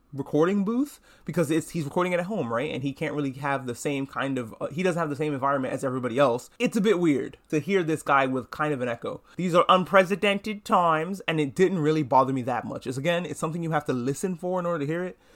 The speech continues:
It wasn't really even a big deal. Um, the ending, we see, um, Falco, there's a lot of birds. The birds represent freedom in this show. This is something that they kind of established earlier on.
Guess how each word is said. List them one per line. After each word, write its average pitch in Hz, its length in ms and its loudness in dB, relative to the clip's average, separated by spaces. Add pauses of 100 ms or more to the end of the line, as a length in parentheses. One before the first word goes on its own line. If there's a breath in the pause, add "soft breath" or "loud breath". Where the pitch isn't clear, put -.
(140 soft breath)
It 143 60 -4
wasn't 156 240 6
really 143 160 2
even 127 200 -2
a 117 60 -4
big 107 220 -12
deal. 110 320 -10 (260 soft breath)
Um, 127 280 4
the 127 180 -2
ending, 160 500 2 (100)
we 143 140 -2
see, 135 460 -4
um, 110 440 -4
Falco, 127 600 2 (440 soft breath)
there's 160 240 0
a 151 40 2
lot 156 160 8
of 135 160 0
birds. 156 300 6
The 127 100 -6
birds 160 240 2
represent 151 340 0
freedom 131 320 0
in 113 80 -8
this 110 140 -8
show. 117 180 -4
This 120 120 -6
is 123 60 -10
something 143 260 -2
that 131 120 -4
they 139 80 0
kind 131 200 0
of 123 40 0
established 123 460 -2
earlier 123 360 -2
on. 104 260 -6